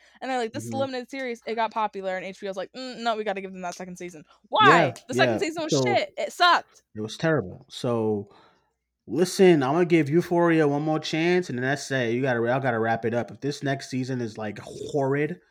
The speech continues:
Speaker 2: you just, y'all gotta wrap this up. <laughs> Y'all
Speaker 1: I'm already
Speaker 2: gotta
Speaker 1: tapped.
Speaker 2: <laughs> y'all gotta, remember how
Speaker 1: <laughs>
Speaker 2: bad? We were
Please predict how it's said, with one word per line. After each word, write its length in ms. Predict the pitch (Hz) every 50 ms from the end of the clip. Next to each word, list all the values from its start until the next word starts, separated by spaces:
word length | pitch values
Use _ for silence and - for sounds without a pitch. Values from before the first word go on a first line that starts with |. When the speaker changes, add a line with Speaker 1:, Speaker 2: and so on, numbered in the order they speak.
| _ _ _ _ _ _
Speaker 2:
you 140 | 110 120 123
just, 240 | 120 117 - - -
y'all 140 | 123 123 117
gotta 200 | 131 123 113 107
wrap 280 | 107 104 101 - -
this 220 | 107 107 107 - 101
up. 280 | 98 98 98 - _ _ _ _
<laughs> 160 | - - - -
Y'all 160 | 170 139 -
Speaker 1:
I'm 40 | -
already 100 | - -
Speaker 2:
gotta 300 | 143 139 131 - 131 -
Speaker 1:
tapped. 460 | 185 170 170 170 - - _ _ _ _ _ _
Speaker 2:
<laughs> 260 | _ _ - - - - - 190
y'all 80 | - - - - - - -
gotta, 840 | - - - - - - - _ _ _ _ - 330 339 - - - - 165
remember 180 | 214 214 -
how 180 | 151 151 - 127
Speaker 1:
<laughs> 40 | -
Speaker 2:
bad? 340 | 120 117 123 131 135 127 123 - - - - -
We 80 | 190 214
were 240 | 190 156 127 -